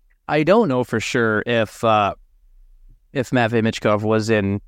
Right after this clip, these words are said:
Philadelphia, was, it was in Philadelphia, and that's why they closed the facility. I don't know.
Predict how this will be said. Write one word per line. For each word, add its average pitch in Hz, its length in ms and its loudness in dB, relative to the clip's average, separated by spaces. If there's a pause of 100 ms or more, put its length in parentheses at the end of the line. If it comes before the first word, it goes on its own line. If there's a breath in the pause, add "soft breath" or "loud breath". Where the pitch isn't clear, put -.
Philadelphia, 104 520 0
was, 120 260 0
it 120 100 0
was 120 180 2
in 107 120 0
Philadelphia, 101 680 0
and 101 80 -2
that's 101 200 -4
why 110 80 0
they 104 100 -4
closed 107 240 -8
the 101 40 -10
facility. 104 320 -6 (100)
I 262 100 0
don't 247 160 2
know. 185 200 2